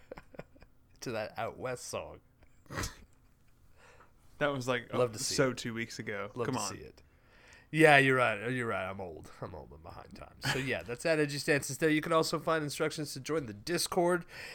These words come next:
Speaker 1: If y'all are stuck at home or having to work from home and all that, you know, we got a lot of like-minded gamers that are chilling, and they have a lot to say about stuff, and they're really nice. Um, so, yeah, come keep each other company.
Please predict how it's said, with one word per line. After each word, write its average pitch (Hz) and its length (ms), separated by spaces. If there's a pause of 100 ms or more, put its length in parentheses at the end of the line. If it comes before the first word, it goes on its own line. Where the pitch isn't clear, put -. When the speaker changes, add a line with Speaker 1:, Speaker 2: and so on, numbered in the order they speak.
Speaker 1:
If - 60
y'all 202 160
are 143 60
stuck - 320
at 143 80
home 196 460 (380)
or 120 100
having 165 180
to 156 60
work 170 220
from 139 160
home 170 520 (160)
and 117 80
all 156 180
that, 175 340 (560)
you 131 120
know, 135 340
we 135 100
got 135 140
a 131 40
lot 123 140
of 120 60
like-minded 117 520
gamers 110 460
that 107 200
are 104 180 (220)
chilling, 104 440
and 98 200 (640)
they 147 60
have 160 100
a 165 40
lot 160 140
to 143 60
say 156 220
about 143 220
stuff, 160 220
and 139 80
they're 123 80
really 147 140
nice. - 360 (300)
Um, 101 440 (240)
so, 104 240
yeah, 151 220
come 165 260 (240)
keep 175 180
each - 120
other 185 140
company. 98 340